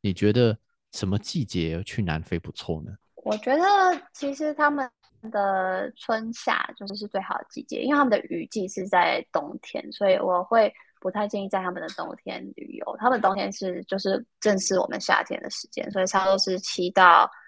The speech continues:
Speaker 2: 七到八月这个时间是他们的冬天。
Speaker 1: 嗯哼，对，这个时间尽量不要去，
Speaker 2: 对。
Speaker 1: 因为都是下雨天的。
Speaker 2: 对，然后我会建议最好的时间是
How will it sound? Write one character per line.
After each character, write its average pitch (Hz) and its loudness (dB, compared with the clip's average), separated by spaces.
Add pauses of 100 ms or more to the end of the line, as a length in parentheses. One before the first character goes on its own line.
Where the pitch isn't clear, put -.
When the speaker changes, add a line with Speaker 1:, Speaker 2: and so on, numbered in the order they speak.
(160)
Speaker 2:
七 - -4
到 254 8
八 185 4
月 185 0
这 - -8
个 175 -6
时 - -18
间 - -18
是 - -14
他 - -8
们 - -10
的 - -10
冬 - -14 (160)
天。 - -14 (480)
Speaker 1:
嗯 98 0
哼， 101 -4
对， 90 -2
这 101 0
个 107 2
时 92 -2
间 92 2
尽 87 -4
量 87 0
不 - -2
要 76 0
去， - -8
Speaker 2:
对。 82 -4
Speaker 1:
因 90 -2
为 92 0
都 87 -2
是 85 -4
下 71 -2
雨 71 -8
天 - -10 (120)
的。 82 -10 (400)
Speaker 2:
对， - 0
然 202 -6
后 233 6 (240)
我 208 -2
会 254 -4
建 262 -4
议 240 -8
最 254 -2
好 196 0
的 - -6
时 - -18
间 185 -8
是 190 -12